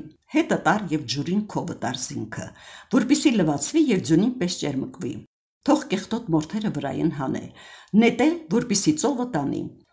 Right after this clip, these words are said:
իր գեղեցիկ և ձյունաթուր մարմինը թող նորեն երևան գա, գլուխը թող նոր փաթթոց մը կապե,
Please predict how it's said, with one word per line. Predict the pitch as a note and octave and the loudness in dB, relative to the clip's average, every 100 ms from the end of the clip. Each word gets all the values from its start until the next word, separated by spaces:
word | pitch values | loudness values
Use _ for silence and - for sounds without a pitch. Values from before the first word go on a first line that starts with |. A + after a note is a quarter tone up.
| _ | _
իր | C#4+ C#4+ | 6 6
գեղեցիկ | B3+ B3 C4 - F4+ G#3+ | 6 4 4 2 2 2
և | E3 | 2
ձյունաթուր | C#3+ D#3+ D#3 E3 C#3+ | 6 4 4 0 2
մարմինը | D3+ C#3+ D4+ D4+ B2+ - _ | 2 4 4 4 -2 -14 _
թող | - E4 | -4 2
նորեն | A3+ G#3 D#3 C3+ | 4 4 4 0
երևան | C#3 C3 - A#2+ | -4 -6 -4 -4
գա, | - A2 - - - - - | -6 -10 -12 -18 -20 -20 -2
գլուխը | - D#4+ A4 D#3+ | 6 6 6 -4
թող | - C#3+ | -2 0
նոր | - E3 - | 4 4 4
փաթթոց | E3+ - - G#3 - | -4 -4 -6 -6 -2
մը | G#3+ | -2
կապե, | G#3+ G3 F#3+ | 0 -2 0